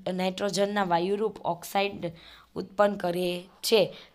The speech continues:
સલ્ફર અને નાઇટ્રોજનના ઓક્સાઇડ વરસાદના પાણી સાથે ભળીને એસિડ બનાવે છે. આવા વરસાદને એસિડ વર્ષા કહે છે. તે ખેતરના પાક,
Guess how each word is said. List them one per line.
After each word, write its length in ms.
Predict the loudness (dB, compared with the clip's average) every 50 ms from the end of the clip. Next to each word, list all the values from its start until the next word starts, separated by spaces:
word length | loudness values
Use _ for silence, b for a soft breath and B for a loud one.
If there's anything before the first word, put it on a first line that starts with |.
| -4 2
સલ્ફર 340 | 4 4 4 4 4 2 2
અને 180 | 2 0 0 0
નાઇટ્રોજનના 760 | 2 2 0 0 0 -4 -4 -4 -4 -4 -4 -2 -4 -2 0 -2
ઓક્સાઇડ 460 | -2 -2 -2 0 2 2 2 2 2
વરસાદના 500 | -2 -2 0 2 2 2 2 0 -2 -4
પાણી 340 | -2 -2 -4 -4 -4 -6 -6
સાથે 280 | -4 -6 -4 -4 -6
ભળીને 480 | -4 -2 -2 0 0 0 -2 -4 -4 B B B B B B _ -2
એસિડ 360 | -2 -2 0 -2 -2 0 2
બનાવે 380 | 2 2 2 2 2 2 0
છે. 160 | -4 -6 -6 -6
આવા 200 | -4 -4 -4 -2
વરસાદને 600 | -2 -4 -6 0 4 6 6 6 6 2 -4 -6
એસિડ 460 | -4 -4 -4 -4 -4 -6 -8 -6 -4
વર્ષા 360 | -6 -6 -6 -6 -6 -6 -6
કહે 500 | -4 -6 -6 -6 -4 -4 -4 -4 -6 -8 B B B B B B -4
છે. 200 | 0 0 0 0
તે 160 | 0 -4 -10
ખેતરના 540 | -8 -6 -8 -4 -2 -2 -2 -2 -2 -4 -4
પાક, 440 | -4 -2 0 2 2 2 2 0